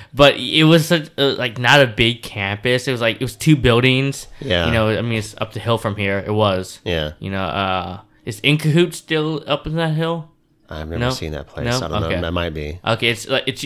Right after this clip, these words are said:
Speaker 1: it would be past Chick-fil-A, the new Chick-fil-A.
Speaker 2: Okay.
Speaker 1: Anyways, um, yeah,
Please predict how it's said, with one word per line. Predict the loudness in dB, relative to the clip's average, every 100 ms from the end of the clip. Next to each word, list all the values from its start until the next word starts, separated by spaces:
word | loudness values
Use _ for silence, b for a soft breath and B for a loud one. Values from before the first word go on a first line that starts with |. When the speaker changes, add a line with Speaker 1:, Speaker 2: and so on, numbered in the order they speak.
| 0
Speaker 1:
it | 2
would | 4 4
be | 2
past | 2 2 -2 -2
Chick-fil-A, | -6 -4 -6 -4
the | -4
new | -4 -4
Chick-fil-A. | -4 -8 -8 -8 -6 -8 -6
Speaker 2:
Okay. | -6 -6 -8 -4
Speaker 1:
Anyways, | -2 0 -2 -6 -8 -6
um, | -2 0 0 -2 -4 -12 _ b b b b b -10
yeah, | 0 2 4 0